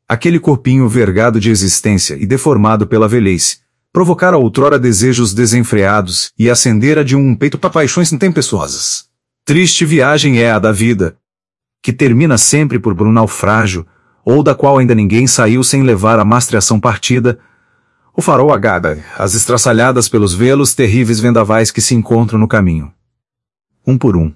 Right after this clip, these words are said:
Vamos deixando esparso pelas correntes revoltosas da existência todos os dotes com que nos amaram,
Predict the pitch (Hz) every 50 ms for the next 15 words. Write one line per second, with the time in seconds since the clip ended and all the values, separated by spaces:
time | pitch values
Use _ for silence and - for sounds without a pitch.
0 | _ _ _ _ _ _ _ _ _ _ - 107 139 170 180 175 147 135 160 156
1 | 131 - - 180 180 160 147 113 - - - 123 123 101 - - - 120 113 98
2 | - - - 107 90 113 127 139 131 - - 110 95 92 110 101 113 104 95 82
3 | - 113 113 117 95 110 101 90 113 107 107 95 104 104 - - 127 123 - 139
4 | 131 - 165 160 156 156 135 156 160 123 101 95 113 113 120 120 - - - -
5 | 113 110 - 117 113 117 110 98 113 117 110 101 95 98 98 92 80 69